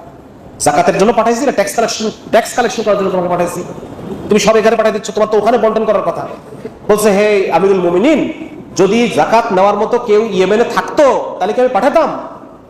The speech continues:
মানে মাত্র তিন বছরের মধ্যে ইয়েমেনে আর কোনো গরিব মানুষ নাই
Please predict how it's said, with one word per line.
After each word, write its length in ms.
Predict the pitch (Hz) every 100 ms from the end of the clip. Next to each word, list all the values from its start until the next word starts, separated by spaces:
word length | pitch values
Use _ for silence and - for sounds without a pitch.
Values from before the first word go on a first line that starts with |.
| - - - - - - - - 147 147 - - -
মানে 120 | 160
মাত্র 360 | 185 208 - 247 -
তিন 180 | 247 233
বছরের 340 | 240 262 277
মধ্যে 360 | 269 247 359 - - - - - - - - - - - - - - -
ইয়েমেনে 300 | 185 220 262
আর 100 | 240
কোনো 180 | 233 233
গরিব 220 | 190 185
মানুষ 300 | 175 156 -
নাই 100 | 127